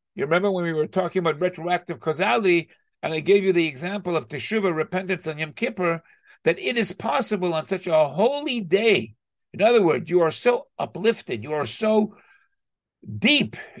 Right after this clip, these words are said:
into the identity of the cosmos, of the universe, that you are connected with the essence, deeper even than quantum mechanics and quantum physics. But that's a good place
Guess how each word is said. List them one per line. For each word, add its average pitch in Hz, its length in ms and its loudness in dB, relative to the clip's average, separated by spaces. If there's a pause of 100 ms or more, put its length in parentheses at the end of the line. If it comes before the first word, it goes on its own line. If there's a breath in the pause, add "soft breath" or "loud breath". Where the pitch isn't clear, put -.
(140)
into 190 840 8
the 160 200 0
identity 185 760 2
of 151 220 -2
the 143 80 -6
cosmos, 170 580 -2
of 147 100 -8
the 139 120 -10
universe, 156 640 4 (320 soft breath)
that 156 120 -4
you 175 100 8
are 170 60 4
connected 190 520 -2
with 156 140 -8
the 160 160 -4
essence, 131 540 -2 (240)
deeper 214 360 0
even 190 260 0
than 156 140 -2
quantum 160 400 -2
mechanics 147 480 -4
and 123 140 -12
quantum 147 360 -4
physics. 120 400 -4 (380 soft breath)
But 170 300 4 (540)
that's 208 480 0 (120)
a 160 140 -2
good 180 400 4 (300)
place 233 520 4